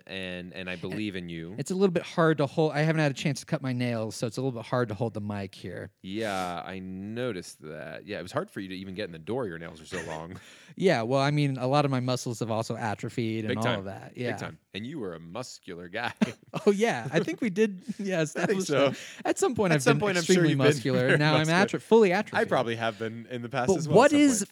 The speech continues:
Speaker 2: full atrophy of all the muscles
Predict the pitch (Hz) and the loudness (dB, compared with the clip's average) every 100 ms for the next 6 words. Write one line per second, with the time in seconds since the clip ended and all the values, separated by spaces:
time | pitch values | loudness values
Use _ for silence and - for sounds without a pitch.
0 | _ _ - 208 214 208 - 160 170 170 | _ _ 4 6 8 6 4 -2 2 0
1 | - 180 165 - 143 131 143 147 147 139 | 0 0 2 2 -2 -2 0 2 4 4
2 | 139 - 143 135 123 | 2 2 0 0 -2